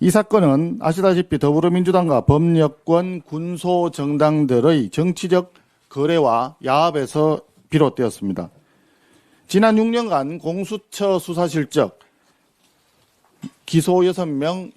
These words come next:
유죄 확정 제로입니다. 공수처는 존재 가치가 없는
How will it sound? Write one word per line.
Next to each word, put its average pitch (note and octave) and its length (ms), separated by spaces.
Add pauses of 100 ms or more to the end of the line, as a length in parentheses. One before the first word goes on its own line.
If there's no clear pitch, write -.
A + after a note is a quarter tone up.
유죄 D3 540
확정 F3+ 680 (300)
제로입니다. G#2+ 680 (1600)
공수처는 G3+ 840
존재 E3 360
가치가 F3+ 720
없는 F3 640